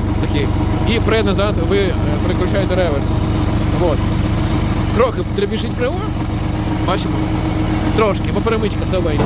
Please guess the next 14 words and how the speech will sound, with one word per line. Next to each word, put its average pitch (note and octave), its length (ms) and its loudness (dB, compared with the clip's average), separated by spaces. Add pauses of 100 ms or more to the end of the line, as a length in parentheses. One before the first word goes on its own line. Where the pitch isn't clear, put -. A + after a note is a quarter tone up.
Ну, - 160 0
по - 100 0
першій G#3+ 240 0
генерації F3+ 520 0
можна, E3+ 220 0 (640)
я E3 60 2
думаю, F#3 280 2
пробачити. F#3+ 400 2 (960)
От. D3+ 80 0 (100)
І - 100 0
переднє A#3 300 2
крило A3 240 0
теж. F#3 220 0 (760)
Вони G3+ 240 2